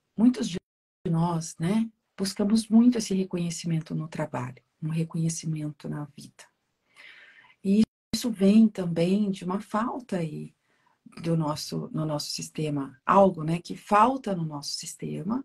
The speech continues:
algo que a gente busca, na verdade não é que falta no nosso sistema,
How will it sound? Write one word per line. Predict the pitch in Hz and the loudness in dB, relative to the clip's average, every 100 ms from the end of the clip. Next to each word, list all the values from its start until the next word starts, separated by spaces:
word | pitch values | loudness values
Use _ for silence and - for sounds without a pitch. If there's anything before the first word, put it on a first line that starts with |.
| - | -4
algo | 160 165 165 | -4 -4 -8
que | 160 | -8
a | |
gente | 160 160 156 | -8 -10 -10
busca, | 147 180 233 269 - - 339 - _ | -2 2 2 2 -2 -8 -10 -10 _
na | - - | -8 -6
verdade | 170 247 240 | -2 0 2
não | 254 | 2
é | |
que | 311 | 0
falta | - 208 151 160 | 4 4 4 0
no | 147 | -4
nosso | 139 - | -4 -8
sistema, | - - | -12 -12